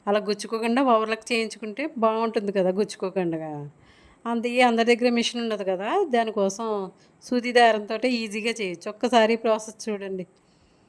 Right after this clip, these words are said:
దీనికోసం నేను దారం ఎక్కించి ఆ మధ్య పొరలోంచి ఎక్కించానండి సూది. ఇప్పుడు అది వెనక భాగం నుంచి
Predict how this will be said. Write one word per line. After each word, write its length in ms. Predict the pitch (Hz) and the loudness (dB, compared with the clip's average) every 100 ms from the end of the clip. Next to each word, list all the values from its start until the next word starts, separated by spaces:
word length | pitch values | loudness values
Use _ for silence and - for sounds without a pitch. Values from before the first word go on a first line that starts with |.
| _ _ _ _ - | _ _ _ _ -14
దీనికోసం 680 | 185 214 226 208 196 202 208 320 | -2 0 2 2 2 2 -2 2
నేను 220 | 392 254 220 | 2 2 0
దారం 360 | 202 202 190 208 | -2 -4 -2 -4
ఎక్కించి 500 | 202 202 165 - 269 480 523 _ _ _ _ _ _ _ - | -6 -8 -10 -6 -2 -2 -2 _ _ _ _ _ _ _ -6
ఆ 60 | |
మధ్య 360 | 196 202 190 220 | 2 2 2 0
పొరలోంచి 720 | 220 220 220 214 214 196 208 254 427 - _ _ _ _ _ _ _ _ _ - | 4 4 6 4 2 0 -2 0 -2 -4 _ _ _ _ _ _ _ _ _ -2
ఎక్కించానండి 800 | 233 226 233 190 202 196 190 208 | -2 0 -2 0 -2 -2 -2 -2
సూది. 440 | 226 208 190 220 370 - _ _ _ _ | 0 -2 0 -2 -2 -6 _ _ _ _
ఇప్పుడు 240 | - 233 | -8 -2
అది 140 | 220 | 2
వెనక 300 | 214 208 202 | 4 2 0
భాగం 320 | 202 208 202 214 | -2 0 2 0
నుంచి 280 | 214 202 | 0 -2